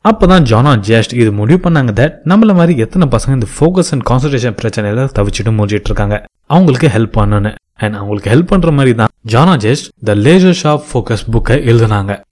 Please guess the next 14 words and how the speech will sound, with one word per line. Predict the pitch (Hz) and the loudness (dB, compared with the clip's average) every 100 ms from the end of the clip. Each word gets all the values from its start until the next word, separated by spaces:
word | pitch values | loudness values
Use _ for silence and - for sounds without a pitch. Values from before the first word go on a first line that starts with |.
| - 202 | -2 4
இதுல | 208 185 - 139 | 6 4 4 2
அவங்க | 156 143 | 2 0
கத்துக்கிட்ட | 117 143 160 131 123 | 0 0 0 -2 -4
இம்பார்ட்டன்ட் | 117 - 180 170 165 143 | -8 0 0 2 0 0
பிராக்டிகல் | 110 135 139 165 127 - | 0 0 0 -2 0 0
டெக்னிக்கை | - 143 113 127 | 0 0 0 0
இதுல | 120 - | -2 -2
ஷேர் | 107 107 | -4 -2
பண்ணிருக்காங்க. | 107 104 107 104 107 - _ - | -2 -2 -4 -4 -6 -8 _ -10
இதை | 98 92 101 | -4 -2 2
யூஸ் | 190 - - | 2 2 -4
பண்ணி | 110 165 - 151 | -2 -2 -2 0
அவங்க | 196 170 - | 2 2 0
ஃபோக்கஸை | 151 156 143 | -2 0 -2